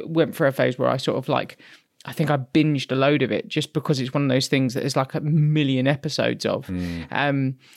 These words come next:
Speaker 1: but it, it, you, you realise that these things have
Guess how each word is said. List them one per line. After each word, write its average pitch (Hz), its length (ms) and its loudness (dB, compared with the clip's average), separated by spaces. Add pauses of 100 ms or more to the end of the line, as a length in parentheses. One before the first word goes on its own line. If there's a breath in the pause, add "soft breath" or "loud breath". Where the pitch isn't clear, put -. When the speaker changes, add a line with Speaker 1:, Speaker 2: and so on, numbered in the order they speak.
(160 soft breath)
Speaker 1:
but 175 80 4
it, - 180 2
it, 175 420 2
you, 180 280 -4
you 170 160 2
realise 165 320 4
that 156 120 0
these 151 280 2
things 160 220 0
have 147 260 -6